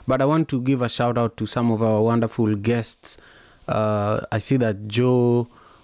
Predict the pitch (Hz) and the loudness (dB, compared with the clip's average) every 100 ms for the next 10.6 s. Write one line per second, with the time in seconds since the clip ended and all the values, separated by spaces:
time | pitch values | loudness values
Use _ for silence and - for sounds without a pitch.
0 | _ - 107 104 110 107 98 110 127 120 | _ -4 -4 -2 0 0 0 0 2 2
1 | 117 110 104 117 117 117 107 107 - 123 | 2 0 0 0 2 2 2 0 0 2
2 | 123 120 117 113 110 110 - 120 113 113 | 2 2 0 -4 -6 -4 -2 -2 0 -2
3 | 101 117 120 117 113 - 123 120 117 - | 2 2 2 0 -2 -2 0 2 0 -4
4 | - - - - _ 135 113 107 107 110 | -18 -20 -20 -20 _ -2 0 0 0 0
5 | 123 131 - 123 113 - 131 117 120 120 | 0 0 -2 -4 -4 -2 -2 0 2 2
6 | 120 123 110 120 120 110 107 - 123 120 | 2 0 0 0 2 0 -2 0 2 2
7 | 117 117 - 110 - 123 117 110 - - | 0 -2 -6 -6 0 0 0 -4 -16 -20
8 | _ _ 113 113 110 117 127 123 110 113 | _ _ 0 2 4 2 2 0 2 2
9 | 117 110 - 110 104 101 - 123 117 110 | 0 -2 -4 -4 -2 -4 -4 0 0 2
10 | 101 98 117 120 110 101 | 0 0 2 4 2 -2